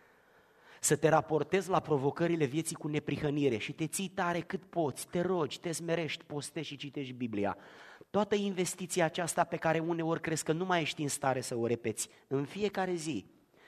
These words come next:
parcă nu se mai termină odată. Rezolvi o problemă și apar cinci. Diavolul se întoarce mereu și mereu, mai înarmat, mai tare, mai puternic, urlă și mai disperat.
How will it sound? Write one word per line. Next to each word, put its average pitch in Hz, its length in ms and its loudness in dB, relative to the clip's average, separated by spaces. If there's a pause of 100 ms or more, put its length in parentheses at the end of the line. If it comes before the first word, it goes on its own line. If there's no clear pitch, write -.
(300)
parcă 202 380 8
nu 196 260 2
se 214 160 4
mai 160 280 6
termină 131 400 4
odată. 117 580 0 (180)
Rezolvi 190 420 6
o 214 60 4
problemă 202 320 4
și 190 120 2
apar 180 360 4
cinci. 139 480 0 (260)
Diavolul 208 420 8
se 196 100 4
întoarce 202 460 6
mereu 190 420 8
și 185 160 0
mereu, 180 420 8 (160)
mai 202 360 6
înarmat, 160 840 6 (340)
mai 175 400 6 (100)
tare, 175 320 10
mai 202 280 8
puternic, 165 600 4
urlă 220 420 8
și - 320 2
mai 233 200 8
disperat. 151 800 4